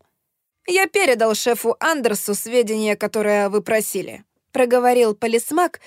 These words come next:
после чего скользнул потеплевшим взглядом по мне. «Как посмотрю, вы сработались». «Конни Конбарет — великолепный специалист»,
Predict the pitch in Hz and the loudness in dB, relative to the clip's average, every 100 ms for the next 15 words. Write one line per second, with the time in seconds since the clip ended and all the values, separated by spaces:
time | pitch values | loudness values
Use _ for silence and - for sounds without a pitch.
0 | - - - 403 320 302 - 294 285 349 | -20 -12 0 0 2 -2 -2 -4 -2 -4
1 | - 269 240 233 277 311 262 247 214 226 | -2 0 0 -4 -4 -4 -4 -4 -6 0
2 | 233 220 220 208 190 185 214 208 214 190 | 0 0 -4 -6 -6 -4 -2 -2 -4 -2
3 | 208 202 180 143 - _ _ _ _ _ | -4 -2 -4 -10 -18 _ _ _ _ _
4 | 262 226 240 220 226 214 190 202 254 208 | 0 2 0 -2 -4 -4 -4 0 0 2
5 | 214 208 208 170 170 - 339 254 - - | -2 -2 -2 -2 -6 -2 0 0 -4 -12
6 | - _ _ _ _ _ _ - 359 320 | -16 _ _ _ _ _ _ 2 2 0
7 | 302 311 277 262 277 285 - 226 262 247 | 0 0 0 4 6 4 2 -4 0 0
8 | 208 233 247 359 320 294 254 - 208 - | 0 0 0 -4 -4 -4 -4 -2 -2 0
9 | 196 180 139 - - | -2 -2 -6 -12 -14